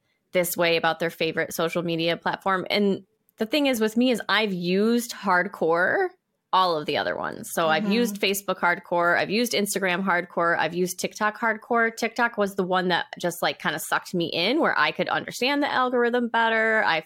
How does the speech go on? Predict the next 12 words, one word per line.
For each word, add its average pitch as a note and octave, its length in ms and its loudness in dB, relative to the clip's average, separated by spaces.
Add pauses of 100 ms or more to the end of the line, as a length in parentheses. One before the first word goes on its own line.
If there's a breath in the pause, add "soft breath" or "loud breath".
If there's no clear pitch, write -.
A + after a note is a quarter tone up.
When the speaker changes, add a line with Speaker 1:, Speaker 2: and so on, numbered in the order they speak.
Speaker 1:
felt F3 160 2
like F3 160 -2
I, D3 440 -2 (360 soft breath)
um, D#3+ 500 -2 (360)
you D4 100 4
know, A#3 80 4
I E3+ 240 2
had F#3 240 2
a F3 40 0
few F3+ 760 4
different, F3 420 0
like, - 380 -8